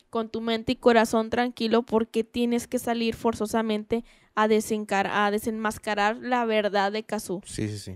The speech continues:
Speaker 1: Yo creo que eso es más cuestionable, ¿no? De que,
Speaker 2: No
Speaker 1: pues,
Speaker 2: lo he visto de esa manera, ¿eh?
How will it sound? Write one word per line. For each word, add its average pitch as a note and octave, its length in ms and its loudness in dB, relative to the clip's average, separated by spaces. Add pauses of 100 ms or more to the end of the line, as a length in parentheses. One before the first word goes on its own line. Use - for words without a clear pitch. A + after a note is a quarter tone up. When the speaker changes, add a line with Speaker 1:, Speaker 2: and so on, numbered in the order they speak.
Speaker 1:
Yo A3 120 2
creo C#4 180 2
que D#4 80 -2
eso D4+ 120 0
es C#4+ 60 -2
más C#4+ 220 0
cuestionable, G#3+ 720 0
¿no? G3+ 200 0
De G#3+ 160 -2
que, F#3 480 -8
Speaker 2:
No C#3+ 80 4
Speaker 1:
pues, E3 100 8
Speaker 2:
lo D#3+ 60 8
he C#3+ 40 6
visto C3+ 240 2
de B2 60 6
esa A#2 140 -2
manera, A2 340 -2
¿eh? G#2 160 -10